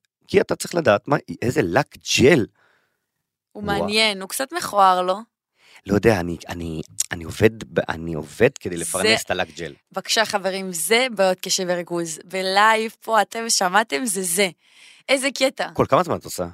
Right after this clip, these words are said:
Speaker 2: אה, שלושה שבועות.
Speaker 1: איך יכול להיות? אביה כל יום, אשתי כל, באמת, פעם בשבוע עושה תיקונים. כל, פעם בשבוע, מאה שלושים שקל תיקון, מאה שלושים שקל.
Speaker 2: איזה יפה אשתך, את, אני יכולה להגיד לך משהו, תקשיבו, אני שבוע ראיתי אותו בנחלת בנימין, ואני ר-, ראיתי אותו עם הפאקינג ילד שלו.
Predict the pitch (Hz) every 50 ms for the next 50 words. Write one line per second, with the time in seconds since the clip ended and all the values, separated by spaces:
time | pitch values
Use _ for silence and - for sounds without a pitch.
0 | - - - - - _ - - - - 190 185 170 - 185 185 185 - 196 185
1 | 196 190 180 165 165 156 151 - 156 151 165 151 - 156 131 120 - 110 - 143
2 | 147 - - - 147 135 135 117 104 - - 135 - - - 160 156 147 - -
3 | 117 131 135 131 - _ - 143 151 151 - - 135 135 131 - - 131 - 123
4 | - - 123 117 113 113 107 95 87 - _ _ _ _ _ _ _ _ - 175
5 | 160 - - _ _ - 202 220 208 175 - - 127 120 143 131 110 - _ -
6 | 143 165 180 - - 151 - 170 - 190 180 180 - - - 117 101 87 113 170
7 | 175 - 151 143 170 - 170 156 - 381 403 339 - - 254 247 277 269 - -
8 | - 202 - - 202 208 - - 220 - - - - 196 202 - - 240 262 247
9 | 226 - - 240 233 233 - 247 233 - 202 - - 214 214 196 190 190 - 196
10 | 190 208 214 214 208 220 226 214 190 190 190 196 - 190 190 196 208 202 190 185
11 | 185 190 208 196 196 190 185 185 196 185 - - - - 190 185 185 220 - 202
12 | 185 185 180 - - - 190 - - 214 214 202 175 175 190 190 208 220 - -
13 | 202 185 180 170